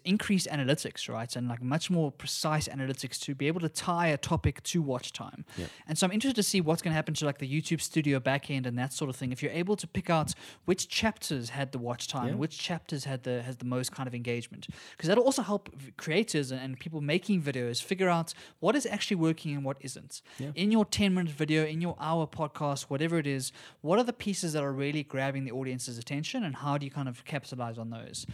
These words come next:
Speaker 1: And so what I'm ex-, expecting, and maybe in the next couple of months we'll, we'll start to see it,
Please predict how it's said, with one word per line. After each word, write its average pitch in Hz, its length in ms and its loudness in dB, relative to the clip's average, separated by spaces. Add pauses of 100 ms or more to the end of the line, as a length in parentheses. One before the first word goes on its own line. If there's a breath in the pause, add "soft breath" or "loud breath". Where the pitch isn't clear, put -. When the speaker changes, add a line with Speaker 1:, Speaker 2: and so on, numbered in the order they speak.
(280 loud breath)
Speaker 1:
And 156 100 -4
so 180 80 4
what 180 160 8
I'm 233 140 6
ex-, - 400 0
expecting, - 580 -2
and 127 80 -2
maybe 160 260 2
in 165 60 4
the 147 140 -2
next 151 220 0
couple 151 120 -2
of 139 60 0
months 135 260 0
we'll, 127 160 -4
we'll 120 120 -6
start 131 260 0
to 117 60 -6
see 180 220 2
it, 127 220 0